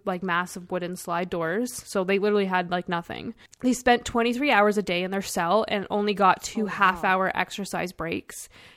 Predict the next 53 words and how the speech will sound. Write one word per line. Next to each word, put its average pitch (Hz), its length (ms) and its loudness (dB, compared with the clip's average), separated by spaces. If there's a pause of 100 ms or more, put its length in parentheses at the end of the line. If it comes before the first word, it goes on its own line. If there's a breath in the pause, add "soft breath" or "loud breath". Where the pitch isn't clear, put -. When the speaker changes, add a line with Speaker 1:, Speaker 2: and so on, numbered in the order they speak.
Speaker 1:
And 202 400 -2
these 214 180 -2
exercise 233 580 -2
breaks 247 520 -2
were, 208 120 0
like, 180 300 -2 (400 soft breath)
it 214 80 2
was, 214 120 2
like, 190 180 -2
a 190 100 -2
room 190 300 -4
that 196 120 -4
was - 120 -12
connected 202 540 -10
to 240 100 -6
their 226 160 -2
cell, 240 540 -2 (140)
so - 140 -4
they'd 202 160 0
get 190 200 -6
brought 180 280 -2
into 196 300 -6
it. 254 140 -8
So 226 120 -2
they'd 208 140 2
be 240 140 -4
exercising 202 520 -4
alone, 180 380 -6
like, 190 140 -12
they 196 100 -4
wouldn't, 185 320 -8
there, 190 180 -6 (140)
there's 196 180 -2
no 190 120 0
one 180 100 -2
else 180 240 -4
there, 107 320 -10 (320 soft breath)
and 190 120 -2
it - 20 -2
was 190 100 -4
only 190 220 -2
for 175 100 -8
half 170 220 -2
Speaker 2:
Wow. - 60 -16
Speaker 1:
an - 140 -12
hour. - 200 -14 (280 soft breath)
Yeah. - 200 -6 (400 loud breath)
So 208 260 0 (100)
if 202 220 -6
guards 220 340 4
were 254 140 0
moving, 202 560 -4
um, 170 300 -6